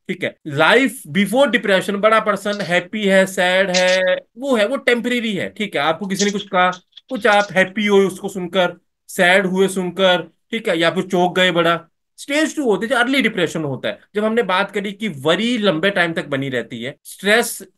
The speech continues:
लंबे टाइम तक बना रहता है, फिर सैडनेस आती है। सैड होने में दिक्कत नहीं है, सैडनेस में दिक्कत है। इमोशंस, जो इमोशंस होते हैं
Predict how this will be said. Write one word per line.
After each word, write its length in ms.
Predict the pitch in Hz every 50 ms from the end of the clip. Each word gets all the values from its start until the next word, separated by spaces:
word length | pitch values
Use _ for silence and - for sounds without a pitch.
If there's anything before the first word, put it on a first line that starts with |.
| _ _ -
लंबे 280 | 165 170 170 170 202 202
टाइम 240 | - 180 175 175
तक 140 | 165 175 151
बना 140 | 156 156 156
रहता 260 | 143 147 139 - 185
है, 140 | 190 190 190
फिर 160 | - 339 330
सैडनेस 640 | 330 - - - 190 175 180 180 170 180 180 - -
आती 280 | 143 110 104 - - 101
है। 60 | - _ _ _ _
सैड 480 | - - - 233 240 247 269 285 302 285
होने 460 | 233 - 190 185 208 240 277 320 320
में 140 | 311 320 285
दिक्कत 360 | 302 240 - - 302 294 294
नहीं 280 | 277 285 320 330 320 330
है, 260 | 294 262 226 - -
सैडनेस 720 | - - 196 185 190 196 196 165 160 175 175 180 170 180 -
में 120 | 170 156
दिक्कत 340 | 123 123 - - 123 110 - -
है। 120 | 113 110 _ _ _
इमोशंस, 800 | 220 226 214 208 220 254 285 240 - - 302 254 185 139 - - 151
जो 120 | 143 196
इमोशंस 560 | 202 190 170 175 190 196 196 - 240 233 220 -
होते 300 | 180 147 - - 151 151
हैं 300 | 151 156 165 175 175 175